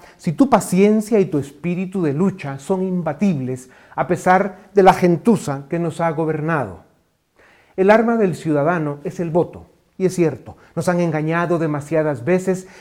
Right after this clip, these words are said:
pero debemos seguir creyendo en la democracia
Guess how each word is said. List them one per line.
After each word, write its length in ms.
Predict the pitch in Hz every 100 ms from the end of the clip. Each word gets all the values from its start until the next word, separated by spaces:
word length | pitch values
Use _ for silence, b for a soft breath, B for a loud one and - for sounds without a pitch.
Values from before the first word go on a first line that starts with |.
| B
pero 220 | 196 185
debemos 480 | 180 180 196 214 214
seguir 400 | 175 151 170 185
creyendo 600 | 165 135 120 175 185 185
en 80 | 175
la 100 | 147
democracia 760 | 127 120 110 185 175 143 143